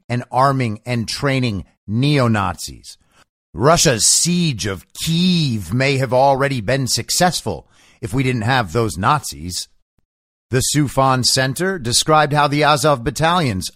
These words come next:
aggressive networking reaches around the world to recruit fighters and spread its white supremacist ideology.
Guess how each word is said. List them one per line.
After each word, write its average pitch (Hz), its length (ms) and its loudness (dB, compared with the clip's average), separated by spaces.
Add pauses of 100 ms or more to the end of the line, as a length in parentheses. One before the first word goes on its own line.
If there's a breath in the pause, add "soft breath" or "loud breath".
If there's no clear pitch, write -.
aggressive 131 680 0
networking 101 800 -4 (380 loud breath)
reaches 170 360 0
around 165 400 2
the 190 80 2
world 165 400 0
to 117 100 -6
recruit 120 460 -4
fighters 131 480 -2
and 117 240 -2
spread 170 340 -2
its 98 180 -8
white 120 280 -2
supremacist 117 680 -2
ideology. 110 680 0